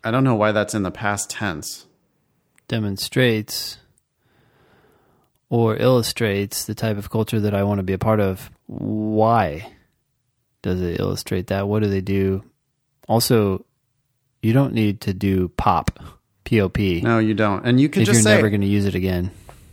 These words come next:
Speaker 1: you could just say, "I plan to take advantage of the pre-law outreach program."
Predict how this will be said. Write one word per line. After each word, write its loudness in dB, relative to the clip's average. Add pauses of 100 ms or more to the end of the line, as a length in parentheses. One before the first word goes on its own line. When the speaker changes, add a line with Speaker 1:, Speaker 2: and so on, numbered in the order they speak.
(140)
Speaker 1:
you -2
could -8
just -2
say, 0
"I 2
plan 0
to -4
take -2
advantage 0
of -6
the -8
pre-law -4
outreach -8
program." -10